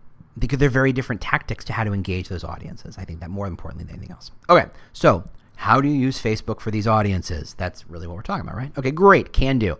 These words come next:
So for job board surfers, that is, they're active, they don't know who you are, but they're looking for a job. Um, you want to create content worth sharing, meaning interesting stories, engaging stories.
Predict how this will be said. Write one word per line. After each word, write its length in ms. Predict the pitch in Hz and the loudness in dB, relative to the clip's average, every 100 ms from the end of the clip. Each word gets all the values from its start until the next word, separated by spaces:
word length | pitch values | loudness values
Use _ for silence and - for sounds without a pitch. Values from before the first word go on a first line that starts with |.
| - - - | -8 -14 -14
So 340 | - 160 98 - - - - | 0 4 4 0 -12 -20 -4
for 120 | - | -2
job 340 | 120 117 135 156 | 4 6 6 6
board 180 | 175 | 2
surfers, 460 | 170 - - - 110 | 2 0 -2 -4 -2
that 180 | 120 110 | 0 2
is, 320 | 76 - - - - | -2 -8 -16 -16 -14
they're 140 | 87 - | -12 -8
active, 520 | 107 - 170 185 - - - - | -8 -4 -4 -4 -10 -20 -16 -8
they 120 | - - - | -4 -4 -2
don't 180 | 143 | 0
know 100 | 160 | 2
who 100 | 156 | 4
you 240 | 165 160 131 | 2 2 2
are, 340 | 127 131 123 - - - - - | 2 2 -2 -8 -20 -20 -10 -2
but 300 | 101 104 - | -2 -2 -6
they're 120 | 85 85 | -12 -6
looking 280 | 107 120 | -4 -4
for 140 | 110 101 | -4 -4
a 60 | |
job. 320 | 85 65 - - - - - - - - - | -6 -10 -4 -4 -4 -10 -14 -20 -20 -20 -10
Um, 360 | 85 82 82 98 | -6 -6 -6 -8
you 300 | 98 110 165 | -6 0 2
want 200 | 214 190 | 4 4
to 220 | 175 143 | 2 -2
create 400 | - - 131 120 | -4 0 0 0
content 420 | - 135 139 - 104 | -2 0 0 -2 -4
worth 160 | 113 | -4
sharing, 420 | - 95 - 92 | -4 -6 -6 0
meaning 360 | 127 165 110 98 - | 2 4 2 -6 -6
interesting 420 | 135 135 123 113 | -4 -2 -4 -4
stories, 300 | 110 92 80 | -4 -4 -4
engaging 500 | 107 113 117 117 113 | -4 -2 0 0 -2
stories. 360 | - 85 85 | -4 -8 -10